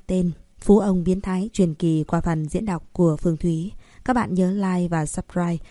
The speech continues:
để ủng hộ kênh truyện cũng như là nhấn chuông để nhận thông báo mới nhất về các bộ truyện hay được phát đều đặn trên audio trọn bộ truyện ngôn tình các ngày trong tuần.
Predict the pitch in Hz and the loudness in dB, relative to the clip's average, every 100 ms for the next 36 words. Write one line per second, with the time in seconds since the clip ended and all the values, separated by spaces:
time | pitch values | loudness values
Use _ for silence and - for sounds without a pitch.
0 | - - 185 175 175 233 226 - 160 - | -8 2 2 4 2 0 -4 0 -2 -2
1 | - 190 226 220 185 165 170 175 - 196 | 0 0 2 0 0 0 -4 -4 0 0
2 | 180 175 156 165 160 175 160 156 156 165 | 2 0 -2 -4 -4 -4 -2 -4 -4 -4
3 | 202 - - - - 180 180 247 220 165 | -6 -8 -14 -20 -6 0 2 2 0 2
4 | 180 156 175 175 170 160 226 277 190 170 | 0 -2 -2 -2 -4 -4 -6 -4 0 2
5 | 160 156 - - 180 175 180 175 175 165 | 2 -4 -6 -4 -4 -2 -2 0 2 2
6 | - 156 156 151 - 170 175 - 170 151 | 0 -2 0 -2 -2 0 0 0 -2 -4
7 | 226 208 160 165 - 160 143 | -6 -6 -6 -6 -4 -4 -4